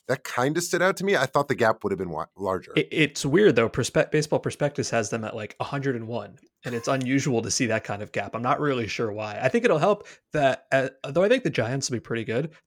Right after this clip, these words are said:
Speaker 2: The Giants are not winning a hundred and seven <laughs> games this year. You know, like, that's going to help.
Speaker 1: Uh, yeah, no, for sure. Um, I'm assuming, Will, that they would have been your first pick too?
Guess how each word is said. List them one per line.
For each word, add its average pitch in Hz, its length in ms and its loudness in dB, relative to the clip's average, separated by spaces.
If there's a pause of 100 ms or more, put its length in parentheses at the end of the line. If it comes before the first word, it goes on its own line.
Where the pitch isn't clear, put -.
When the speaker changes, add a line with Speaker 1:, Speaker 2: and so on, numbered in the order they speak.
(220)
Speaker 2:
The 196 80 -4
Giants 269 320 0
are 127 40 -6
not 156 220 4
winning 147 240 4
a 117 60 0
hundred 147 280 0
and 123 80 -8
seven 127 260 -2
<laughs> - 20 -10
games - 480 0
this - 240 -4
year. - 80 -10 (240)
You - 140 -6
know, 175 120 6
like, 180 140 6
that's 175 240 2
going 156 320 2
to 123 80 -4
help. 151 320 0 (840)
Speaker 1:
Uh, 120 380 8 (100)
yeah, 139 260 8
no, 131 200 8
for 135 180 2
sure. 104 500 4
Um, 110 480 6 (320)
I'm 139 80 4
assuming, 143 400 6
Will, 131 220 10
that 110 160 2
they 113 100 4
would 110 160 2
have 95 80 -4
been 110 300 0
your 110 320 2
first 139 420 -2
pick 160 260 -6
too? 202 380 -4